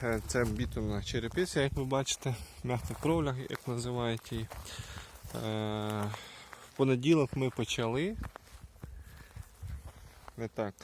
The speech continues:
В суботу ми якби з-, заїхали сюди на об'єкт, там поставили частину мурлатів. В понеділок продовжили, в четвер не працювали, тому що було Вознесіння. І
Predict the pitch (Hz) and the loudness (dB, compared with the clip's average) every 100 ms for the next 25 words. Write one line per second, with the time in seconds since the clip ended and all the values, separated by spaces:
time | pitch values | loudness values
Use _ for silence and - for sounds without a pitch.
0 | - - - - - - - 131 127 135 | -18 -18 -16 -16 -16 -12 -6 -2 2 2
1 | 117 113 107 - - - - - - 107 | 2 0 0 -4 -12 -20 -16 -14 -8 -2
2 | 104 104 104 127 123 117 127 233 - 170 | -2 0 -2 -2 -4 0 2 2 2 4
3 | 165 - 156 151 143 131 135 135 117 - | 6 6 6 6 6 4 2 2 0 -2
4 | 110 107 - - - - - - 117 107 | -2 -2 -4 -2 -2 0 0 2 4 6
5 | 107 - - - 110 110 110 131 180 202 | 4 4 2 4 2 2 -2 0 0 0
6 | 160 151 - - - - - 113 117 117 | -2 -4 -6 -8 -2 0 2 2 2 2
7 | 120 110 - 113 120 110 104 101 - - | 0 2 4 6 6 4 0 -4 -6 -2
8 | 117 107 107 107 98 107 107 104 98 110 | 0 0 0 -4 -6 0 2 2 0 -4
9 | 104 - 107 104 101 104 107 - 190 202 | -6 -6 -4 0 0 0 -2 -2 -2 -2
10 | 180 - - - - - - - - - | -4 -6 -8 -10 -12 -12 -10 -10 -8 -8
11 | - 135 151 180 180 | -8 -2 2 4 4